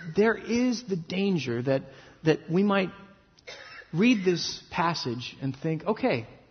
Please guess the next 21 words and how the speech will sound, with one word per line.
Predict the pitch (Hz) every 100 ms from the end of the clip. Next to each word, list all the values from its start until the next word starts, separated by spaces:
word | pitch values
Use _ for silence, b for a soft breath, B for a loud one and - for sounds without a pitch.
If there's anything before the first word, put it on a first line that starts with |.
| -
I, | 233 214
okay, | 226
I | 214
get | 190 160
it. | 196 208 -
Maybe | - 233 247
I've |
been | 220
on | 220 202
the |
fence, | 175 208 214 -
but, | 175 156 156
but | 170 175
if | 180
I | 165
just | 180 175
give | 208
my | 220 233
life | 226 214 214
to |
God, | 202 147 127 160